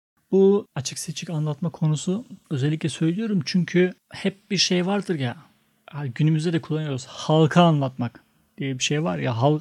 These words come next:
halka hitap etmek diye bir şey. Yani böyle bir cahil bir gruba hitap etmek gibi bir a-, şey var ya, hala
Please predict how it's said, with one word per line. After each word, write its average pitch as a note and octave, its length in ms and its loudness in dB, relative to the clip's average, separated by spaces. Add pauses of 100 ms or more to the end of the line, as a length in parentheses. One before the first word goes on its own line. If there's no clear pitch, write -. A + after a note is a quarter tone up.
halka C#3 380 0
hitap C3+ 300 0
etmek C3 380 -6
diye C#3+ 120 -10
bir C3 40 -10
şey. C#3+ 160 -12
Yani C3+ 120 -8
böyle B2+ 140 -4
bir B2+ 180 -4
cahil C#3 420 4
bir D3+ 100 6
gruba C#3+ 540 2 (640)
hitap D3 420 0
etmek C#3+ 380 -2
gibi C3+ 260 0
bir C#3 240 -4 (180)
a-, D3 220 -2
şey D3+ 320 -4
var D#3+ 120 -2
ya, B2+ 280 -6
hala D3 440 -4